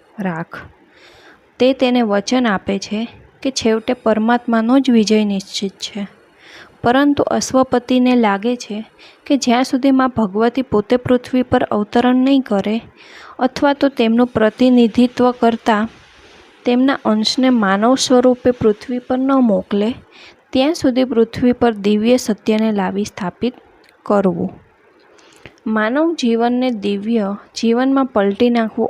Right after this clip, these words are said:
અશક્ય છે. માતાજી પરમ કૃપા કરી વરદાન આપે કે તેની કૃપા પૃથ્વી પર માનવ દેહે અવતરી આવિર્ભાવ પામશે. આમ સાવિત્રીનો જન્મ થાય છે.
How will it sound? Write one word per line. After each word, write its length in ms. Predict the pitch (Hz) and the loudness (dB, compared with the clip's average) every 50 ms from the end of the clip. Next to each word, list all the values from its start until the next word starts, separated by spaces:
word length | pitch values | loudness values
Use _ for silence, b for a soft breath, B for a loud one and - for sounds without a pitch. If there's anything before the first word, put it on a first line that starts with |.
| - | -4
અશક્ય 640 | - 196 196 185 - - 175 _ _ - 196 185 - | -4 -4 -4 -4 -6 -10 -12 _ _ -12 -10 -10 -10
છે. 300 | - - - 202 202 - _ _ _ _ B B B B B B B B - | -10 -10 -12 -12 -12 -12 _ _ _ _ B B B B B B B B -8
માતાજી 560 | 208 196 185 196 - - 233 240 220 240 254 | -6 -4 -4 -4 -4 -4 -4 -2 -2 -2 -4
પરમ 400 | 247 - - 220 220 226 247 247 | -2 0 -2 0 2 2 0 0
કૃપા 400 | 240 - 240 226 220 - 233 226 | -2 0 -2 -2 0 0 -2 -2
કરી 500 | 226 226 226 226 226 240 240 233 233 240 262 | -2 0 0 0 0 2 0 -2 -4 -6 -4
વરદાન 460 | 226 202 196 196 190 214 226 233 233 | -4 -4 -4 -4 -2 -2 -2 0 0
આપે 540 | 220 208 208 - - 240 226 214 220 240 247 _ _ _ _ | -2 -4 -4 -4 -2 -2 -2 -2 -4 -6 -8 _ _ _ _
કે 80 | - 254 | -10 -10
તેની 340 | 240 - 220 214 214 226 240 | -6 -4 -4 -2 -2 -2 -4
કૃપા 520 | 226 - 214 214 208 - - 233 240 247 - B B B B B B _ | -4 0 -2 -2 -2 0 -2 -2 -2 -2 -4 B B B B B B _
પૃથ્વી 460 | - 208 220 - - - - 254 254 | 0 0 0 0 0 -2 2 2 2
પર 180 | 247 - 240 233 | 4 2 2 2
માનવ 460 | 226 214 202 190 196 208 233 240 240 | 2 0 0 -2 0 2 2 2 2
દેહે 480 | 214 214 208 202 214 226 208 202 220 - - - - _ - | 2 2 2 2 2 0 0 0 -2 -6 -10 -20 -20 _ -4
અવતરી 680 | 220 208 208 202 - - 247 240 226 208 196 208 214 - _ _ B B B B B B B B B B B B _ _ _ _ _ _ _ _ _ - | -2 -2 -2 -4 -4 0 0 2 2 2 0 -2 -6 -8 _ _ B B B B B B B B B B B B _ _ _ _ _ _ _ _ _ -4
આવિર્ભાવ 760 | 214 214 220 214 247 262 254 - - 226 226 214 220 233 - _ - | -2 -2 0 2 2 2 2 2 0 0 2 2 2 0 0 _ -6
પામશે. 580 | 202 185 180 180 180 175 - - - 208 185 - b b b b b b b b b b b _ _ _ _ _ _ _ _ _ _ - - | -6 -4 -4 -4 -4 -6 -8 -8 -6 -6 -8 -8 b b b b b b b b b b b _ _ _ _ _ _ _ _ _ _ -12 -4
આમ 240 | - 220 233 254 269 | 0 0 2 2 2
સાવિત્રીનો 800 | 262 - 254 220 208 208 220 214 - - 196 202 208 214 214 214 | 0 0 0 0 0 0 -2 -4 -4 -8 -6 -4 -4 -2 -2 -2
જન્મ 420 | 208 - 220 190 185 190 190 196 190 | -2 -2 -2 -2 0 0 -2 -2 -4
થાય 300 | - - 190 190 190 190 | -4 -4 -4 -4 -4 -4
છે. 260 | - - - 214 | -6 -6 -8 -8